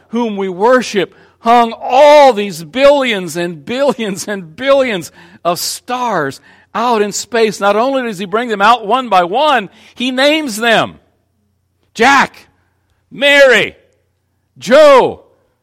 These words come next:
Alpha one, two, three, four, six, eight. I mean, I don't know what the names are, but God in his infinite majesty and his glory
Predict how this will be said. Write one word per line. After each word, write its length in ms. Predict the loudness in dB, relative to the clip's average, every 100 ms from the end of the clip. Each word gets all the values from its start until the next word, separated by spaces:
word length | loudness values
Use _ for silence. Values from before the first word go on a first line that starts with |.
| _ _ _ _ _ _
Alpha 380 | 2 4 4 2
one, 260 | 2 0
two, 200 | 0 -4
three, 340 | -4 -2 -2 -2
four, 380 | -2 0 2 0
six, 480 | -2 -6 -6 -8 -2
eight. 240 | 0 2 0
I 60 |
mean, 100 | 0
I 140 | 4 2
don't 140 | 4
know 120 | 4
what 120 | 2 0
the 80 |
names 400 | -2 -2 -2 -2
are, 400 | 0 2 0 -4 -12 _ _ _ _ _ _
but 320 | 0 0 -6
God 600 | -4 0 4 6 4 2
in 120 | -2
his 200 | -2 -2
infinite 480 | -2 -4 -4 -6 -6
majesty 640 | -4 0 0 0 -4 -8 -8
and 80 |
his 120 | -8 -8
glory 840 | -6 -2 4 6 6 4 -2 -6